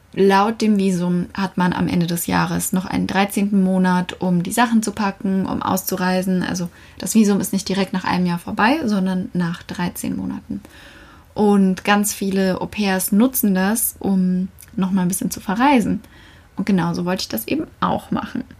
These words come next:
Und ich bin dann etwas früher losgekommen, als ich dachte,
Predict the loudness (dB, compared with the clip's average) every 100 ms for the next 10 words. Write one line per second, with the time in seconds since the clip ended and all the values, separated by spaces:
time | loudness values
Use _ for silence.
0 | -20 -20 -20 -10 0 4 6 4 4 2
1 | -2 -4 -4 -4 -10 -6 0 2 4 4
2 | 2 0 -2 -4 -8 -8 -4 -4 -4 -6
3 | -8 -10 -12 -2 2 4 4 2 0 0
4 | -2 -4 -2 -2 2 2 2 -2 -6 -4
5 | -6 -4 -2 -4